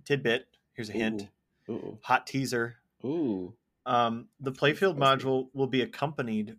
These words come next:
Speaker 1: by two items.
Speaker 2: <laughs> What could they be?
Speaker 1: I don't know. I don't know.
Speaker 2: <sighs> We can't
Speaker 1: I don't
Speaker 2: give too
Speaker 1: know.
Speaker 2: much away.
Speaker 1: Yeah,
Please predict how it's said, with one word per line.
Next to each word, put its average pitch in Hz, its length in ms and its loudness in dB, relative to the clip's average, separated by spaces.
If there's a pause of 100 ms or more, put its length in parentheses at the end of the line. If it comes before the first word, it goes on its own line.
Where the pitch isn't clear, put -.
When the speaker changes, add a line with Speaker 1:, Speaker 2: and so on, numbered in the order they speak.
Speaker 1:
by 107 320 0 (220)
two 165 580 -2 (600)
items. - 580 0 (280)
Speaker 2:
<laughs> 110 120 -8 (580)
What 131 340 -2
could 143 180 -8
they 151 140 -2
be? 147 480 -4 (560)
Speaker 1:
I 123 80 2
don't 143 160 2
know. 175 300 0 (540)
I 110 80 -6
don't 180 120 -4
know. 262 260 -4
Speaker 2:
<sighs> - 40 -20 (1200)
We 131 80 -6
can't 175 240 4
Speaker 1:
I - 20 0
don't 190 140 6
Speaker 2:
give 226 60 2
too 180 60 6
Speaker 1:
know. 160 60 8
Speaker 2:
much 160 220 4
away. 139 480 10
Speaker 1:
Yeah, 180 300 0